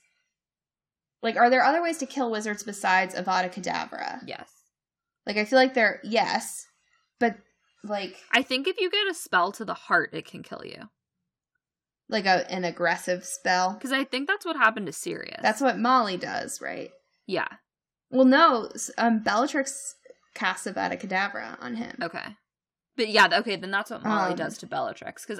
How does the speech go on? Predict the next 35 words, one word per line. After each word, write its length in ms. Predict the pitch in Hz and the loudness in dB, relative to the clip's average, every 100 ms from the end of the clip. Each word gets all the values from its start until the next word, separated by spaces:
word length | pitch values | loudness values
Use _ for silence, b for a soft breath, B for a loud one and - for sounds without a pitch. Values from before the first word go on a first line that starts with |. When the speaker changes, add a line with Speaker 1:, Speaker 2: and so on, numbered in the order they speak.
| - | 0
Speaker 2:
I 80 | 180 | 0
don't 140 | 240 | 0
think 140 | 277 240 | -4 -8
she 220 | 202 - - | -10 -8 -4
Avada 320 | 175 160 160 | -2 0 0
Speaker 1:
I 60 | 285 | 0
don't 120 | 370 | 0
Speaker 2:
Kedavra'd 340 | 156 135 98 | -2 -4 -8
her. 280 | 202 - 202 _ _ _ _ _ _ _ _ _ _ _ - - | -10 -14 -16 _ _ _ _ _ _ _ _ _ _ _ -16 -10
Speaker 1:
I 100 | 277 | -6
feel 140 | 453 539 539 | -2 -4 -4
like 100 | - | -6
using 300 | 240 226 226 | -4 -2 -2
Avada 280 | 214 196 208 | -2 -4 -6
Kedavra 400 | 202 208 - 113 | -8 -8 -8 -10
is, 140 | - | -12
like, 160 | - - | -14 -14
cheating. 520 | - - - - 262 _ _ _ _ _ - | -10 -10 -12 -14 -16 _ _ _ _ _ -16
Speaker 2:
Yeah, 320 | 208 - - 220 _ - | -12 -12 -12 -18 _ -14
well, 300 | 214 214 214 | -12 -10 -14
it 100 | 190 - | -20 -4
Speaker 1:
I 60 | 233 | 2
mean, 120 | 254 | 4
I 60 | 254 | 4
guess 220 | 277 285 | 2 0
it's 100 | 240 | -6
kinda 220 | - 196 | -4 -2
like 140 | 180 180 | -2 -2
shooting 360 | - 180 170 | -4 -6 -8
a 60 | - | -10
gun, 360 | - 101 - | -10 -8 -8
Speaker 2:
Yeah. 120 | - - | -8 -6
Speaker 1:
but 100 | - | -6
it's 180 | 202 208 | -6 -6
like, 380 | 190 185 - | -8 -10 -20